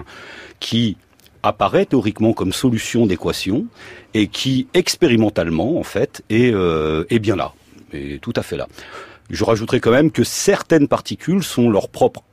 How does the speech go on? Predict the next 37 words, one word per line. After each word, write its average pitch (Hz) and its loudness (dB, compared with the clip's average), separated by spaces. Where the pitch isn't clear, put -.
antiparticules, 165 -2
et - -20
c'est - -10
quelque - -6
chose 120 -2
qu'il - -10
faut 101 -4
quand 139 2
même 131 4
avoir 101 0
en 87 -2
tête. - -2
L'exemple 87 -2
classique, - -4
c'est - -4
le 78 -2
photon. - -2
Et 85 -4
donc - -2
effectivement, 110 0
si - -4
la 131 4
Lune, 110 0
euh, 78 -2
ou 80 -4
une 87 -2
galaxie 87 -4
lointaine 104 0
était 82 -6
faite, - -6
euh, 85 0
d'antimatière, 101 0
le 98 0
photon 139 2
qui 95 -10
nous 85 -6
arriverait 80 -2